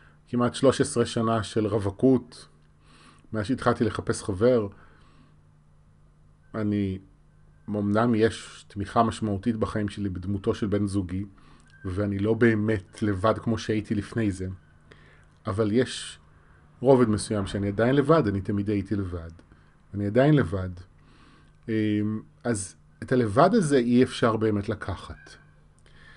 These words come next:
אבל לבד זה לא בדידות. לבד זה מצב, בעיניי. ובדידות זה רגש. ואם אני מרגיש לבד, אוקיי,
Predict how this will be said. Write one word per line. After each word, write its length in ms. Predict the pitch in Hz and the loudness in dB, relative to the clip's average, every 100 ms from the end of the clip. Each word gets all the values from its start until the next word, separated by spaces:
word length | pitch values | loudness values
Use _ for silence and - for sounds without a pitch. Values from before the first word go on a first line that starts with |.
| - - - - - - | -20 -20 -20 -20 -20 -8
אבל 520 | 117 104 120 117 117 - - - | -6 0 2 4 2 -4 -20 -6
לבד 320 | 127 117 131 147 | -2 2 4 6
זה 100 | 151 | 6
לא 100 | 120 | 6
בדידות. 640 | 104 127 120 90 - - - - - - - - - | 4 0 0 -2 -6 -20 -20 -20 -20 -20 -20 -14 -8
לבד 300 | 117 139 175 | 0 4 4
זה 100 | 160 | 2
מצב, 420 | 110 - 143 98 76 - _ - - - | 0 2 0 0 -6 -18 _ -20 -20 -14
בעיניי. 480 | 85 82 78 71 78 - _ _ - - - - - - - | -10 -10 -10 -12 -16 -20 _ _ -20 -20 -20 -20 -20 -16 -12
ובדידות 360 | 110 131 202 160 | -6 -2 -2 2
זה 100 | 123 | 4
רגש. 520 | 117 98 - - - - - - _ - - - - - - - _ - | 4 0 -8 -14 -20 -20 -20 -20 _ -20 -20 -20 -20 -20 -20 -20 _ -10
ואם 720 | 98 92 110 107 107 120 170 | -8 -4 -2 -2 -2 0 2
אני 120 | 190 | 4
מרגיש 440 | 143 117 104 117 - | 4 2 0 -4 0
לבד, 420 | 113 98 95 98 120 147 - _ - - - _ - _ _ _ _ - | 0 0 -4 -4 -8 -12 -14 _ -20 -20 -20 _ -20 _ _ _ _ -2
אוקיי, 340 | 151 151 185 | 0 0 -4